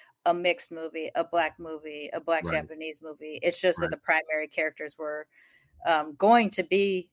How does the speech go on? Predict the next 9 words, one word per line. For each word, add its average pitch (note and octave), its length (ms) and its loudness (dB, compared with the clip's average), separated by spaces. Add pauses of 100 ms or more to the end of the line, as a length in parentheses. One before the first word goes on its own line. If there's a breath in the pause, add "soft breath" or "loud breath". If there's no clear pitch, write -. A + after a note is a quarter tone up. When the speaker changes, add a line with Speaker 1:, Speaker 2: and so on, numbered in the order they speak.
(140)
Speaker 1:
a F3 100 6
mix E3+ 360 2
of D3+ 300 -4
races, D#3+ 460 0
because D#3+ 420 -4
my, E3+ 440 4
my F#3+ 240 4
existence F3 920 -2
was D#3 580 -2